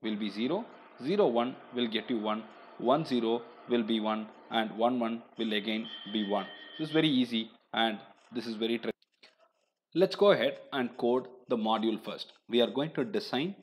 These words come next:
the or gate. What is the first step to do? We need to write the module. How do we write the module?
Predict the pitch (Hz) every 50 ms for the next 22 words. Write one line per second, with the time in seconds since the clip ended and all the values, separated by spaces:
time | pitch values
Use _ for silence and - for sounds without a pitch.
0 | - _ - - - 92 98 110 101 90 87 - - - - _ - - _ _
1 | _ - 151 170 190 190 180 180 - 180 180 180 180 - 175 - - 170 160 160
2 | 170 185 190 - - - - _ - 127 123 117 120 127 139 135 - 123 113 -
3 | 104 107 123 156 180 - - - - _ _ 110 110 104 98 98 98 95 92 95
4 | 92 82 65 - _ _ _ _ - 170 185 175 170 160 151 147 143 143 147 139
5 | 135 131 127 131 131 135 135 131